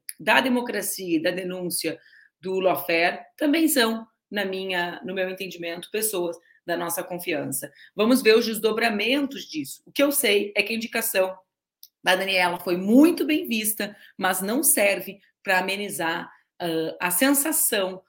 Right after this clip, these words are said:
de que, de, ah, e a mobilização pra que a vaga de Rosa Maria Weber seja ocupada por uma mulher, sobretudo a ideia de que seja ocupada pela primeira ministra negra, mulher e negra do Supremo Tribunal Federal.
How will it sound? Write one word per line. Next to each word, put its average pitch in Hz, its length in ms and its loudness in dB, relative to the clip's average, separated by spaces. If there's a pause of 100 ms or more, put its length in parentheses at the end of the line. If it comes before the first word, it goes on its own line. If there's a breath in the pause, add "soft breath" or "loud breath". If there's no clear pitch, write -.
(260)
de 185 300 -6
que, 185 880 -4
de, 151 140 -10
ah, 156 220 -2
e 180 100 0
a 190 80 2
mobilização 247 960 2 (200)
pra 196 160 4
que 226 80 0
a 208 100 4
vaga 185 300 0
de 185 80 -8
Rosa 175 260 -4
Maria 175 260 -4
Weber 165 320 -2
seja 170 200 -4
ocupada 170 360 -4
por 170 160 -6
uma 185 160 -4
mulher, 220 380 0 (160 loud breath)
sobretudo 240 640 -4 (200 soft breath)
a 185 80 2
ideia 180 400 2
de 208 100 -8
que - 100 -10
seja 196 200 -2
ocupada 175 420 0
pela 185 180 -2
primeira 202 400 0
ministra 208 680 -4
negra, 196 500 -4
mulher 185 480 4
e 202 60 -8
negra 185 420 -2 (640)
do 156 120 -10
Supremo 180 520 -2
Tribunal 175 400 -2
Federal. 151 440 -4